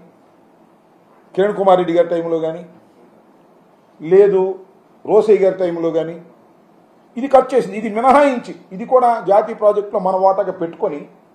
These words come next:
మిగతా amount ఏదైతే ఉందో, ఈ మిగతా పోయిన amount పోగా, ఆ మిగతా amount ఏది ఉందో అది మాత్రం ఇస్తానంటే ఒప్పేసుకొచ్చేశారు. ఇది రాష్ట్రాన్ని బాగు చేయడానికా, లేక మీరు బాగుపడటానికా,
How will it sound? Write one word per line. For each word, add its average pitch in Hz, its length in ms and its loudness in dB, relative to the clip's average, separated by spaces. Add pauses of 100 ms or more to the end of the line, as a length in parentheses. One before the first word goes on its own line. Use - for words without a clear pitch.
(680)
మిగతా 285 500 6
amount 254 360 2 (600)
ఏదైతే 220 420 4
ఉందో, 196 440 0
ఈ 185 200 -12
మిగతా 185 360 0
పోయిన 185 380 -2
amount 165 360 -8
పోగా, 175 480 0 (420)
ఆ 175 100 6
మిగతా 247 480 4
amount 214 300 0
ఏది 202 160 0
ఉందో 214 140 -2
అది 226 180 2
మాత్రం 240 340 0
ఇస్తానంటే 220 460 -6
ఒప్పేసుకొచ్చేశారు. 247 800 -8 (1700)
ఇది 185 420 -14 (560)
రాష్ట్రాన్ని 170 400 -6
బాగు 170 240 -4
చేయడానికా, 151 400 -12 (1600)
లేక 208 220 -4
మీరు 170 340 -8
బాగుపడటానికా, 165 720 0